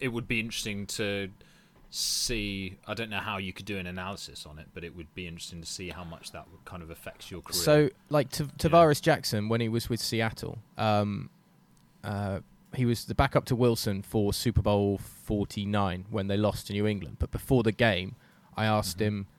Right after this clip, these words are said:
Speaker 2: uh, in the media week, "What would you rather take, a ring tomorrow and be a guy with a Super Bowl ring?" Sure, he ha-, wouldn't be playing, I imagine, in that Super Bowl, barring a, you know, disaster that happens to Russell Wilson. "Or would you take a starting job next season somewhere else?"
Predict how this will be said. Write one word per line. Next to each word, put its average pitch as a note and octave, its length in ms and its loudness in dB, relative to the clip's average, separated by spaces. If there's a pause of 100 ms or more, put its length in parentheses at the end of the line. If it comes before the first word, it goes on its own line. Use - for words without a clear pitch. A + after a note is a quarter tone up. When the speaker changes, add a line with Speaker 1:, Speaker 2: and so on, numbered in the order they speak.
(480)
Speaker 2:
uh, F#2+ 200 -2
in G2+ 80 0
the G2+ 80 0
media G#2+ 280 4
week, F#2+ 280 -2
"What A#2+ 160 0
would A#2 100 -2
you A#2 80 2
rather A2 200 4
take, A2 220 0
a A2 60 2
ring C3 320 4
tomorrow A#2 580 4 (120)
and A2 120 -2
be G#2 120 4
a G2 60 4
guy G#2 280 4
with G2+ 140 0
a G#2 40 2
Super G#2 280 -2
Bowl F#2 180 -2
ring?" F#2+ 220 -4
Sure, A2+ 260 4
he A2 80 0
ha-, G#2+ 140 2 (120)
wouldn't A2+ 220 2
be G2+ 80 -2
playing, G#2 420 2
I F#2 60 0
imagine, F#2+ 300 -2
in G2 140 -2
that F#2 140 -6
Super G2 200 -4
Bowl, G2+ 160 4
barring F#2+ 380 2
a, F#2+ 220 0
you G#2 140 -6
know, - 140 -6
disaster F#2+ 460 -2
that F#2+ 40 -8
happens G2 220 -8
to G2+ 80 -8
Russell G2 260 -4
Wilson. G#2 400 0 (480)
"Or B2 220 8
would G#2+ 160 2
you G#2+ 60 -4
take A2 220 0
a G#2 60 -6
starting G#2+ 480 2
job G2+ 240 2 (340)
next A2 340 -6
season G2+ 320 -2
somewhere G2 420 2
else?" - 340 -4